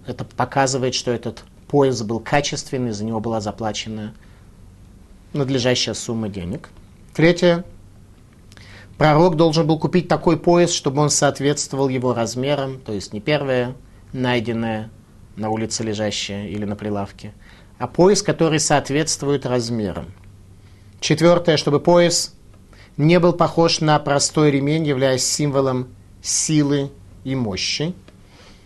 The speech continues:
Пятое, чтобы пояс был изготовлен из льна. Лен является символом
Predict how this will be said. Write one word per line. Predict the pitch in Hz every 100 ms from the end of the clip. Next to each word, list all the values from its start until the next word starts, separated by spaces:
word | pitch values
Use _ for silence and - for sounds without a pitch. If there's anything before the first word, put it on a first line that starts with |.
| - - -
Пятое, | 160 170 170
чтобы | 160 151 151
пояс | 170 170 151
был | 135 156
изготовлен | 151 135 147 151 139 139 135
из | 127
льна. | 127 123 135 143 151 - - -
Лен | 127 139 135
является | 127 120 113 113 113
символом | - 127 113 113 110 110